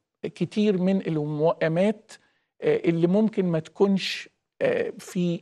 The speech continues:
الفكر والذهن بتاع الحكومة الأمريكية. فهي تعتبر بالنسبة للحكومة الأمريكية إلى حد ما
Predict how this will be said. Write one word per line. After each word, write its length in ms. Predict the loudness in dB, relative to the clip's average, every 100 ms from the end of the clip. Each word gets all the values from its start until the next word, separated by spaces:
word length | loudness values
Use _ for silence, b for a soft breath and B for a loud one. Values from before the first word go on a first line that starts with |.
| -6
الفكر 680 | -6 -8 -2 0 0 -2
والذهن 560 | -4 -4 -2 -2 0 -6
بتاع 460 | -4 2 2 2 -6 b b -10
الحكومة 680 | -4 -2 0 0 2 0 -2
الأمريكية. 680 | -4 0 0 0 -4 -6 -6
فهي 380 | 0 2 4 2
تعتبر 520 | 2 -2 2 4 4
بالنسبة 720 | 2 0 2 0 -2 -2 -2 -2 B B B 0
للحكومة 680 | 2 2 -4 -8 -2 0
الأمريكية 680 | 0 -2 -4 -4 -2 0 4 2
إلى 240 | 2 -2
حد 380 | -2 -2 -2 -2
ما 360 | -2 0 -2